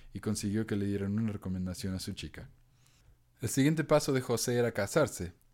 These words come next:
Los padres de la niña estaban opuestos a la unión. Una vez, cuando se fueron de la casa, él aprovechó la oportunidad y se fue con ella y se casó.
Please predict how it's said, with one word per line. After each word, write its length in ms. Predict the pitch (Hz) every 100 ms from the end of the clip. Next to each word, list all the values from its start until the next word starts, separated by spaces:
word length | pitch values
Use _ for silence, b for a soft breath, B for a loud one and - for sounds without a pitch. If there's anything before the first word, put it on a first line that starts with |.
| _
Los 160 | 104 107
padres 260 | 139 135
de 100 | 131
la 120 | 107 104
niña 260 | 117 127
estaban 300 | 123 117 113
opuestos 500 | 101 - 113 - 113
a 40 | 98
la 100 | 92
unión. 380 | 90 85 80 - _ -
Una 240 | - 120 107
vez, 300 | 113 147 -
cuando 260 | - 98
se 120 | -
fueron 280 | 95 107 104
de 80 | 95
la 80 | 90
casa, 460 | - 120 - 135 - _
él 140 | 117
aprovechó 440 | 123 110 101 98 110
la 80 | 110
oportunidad 720 | 104 104 95 95 104 139 -
y 100 | 104
se 120 | -
fue 200 | 104 113
con 160 | 107 104
ella 380 | 101 104 110 117 _
y 60 | 104
se 140 | 98
casó. 380 | 87 85 - 73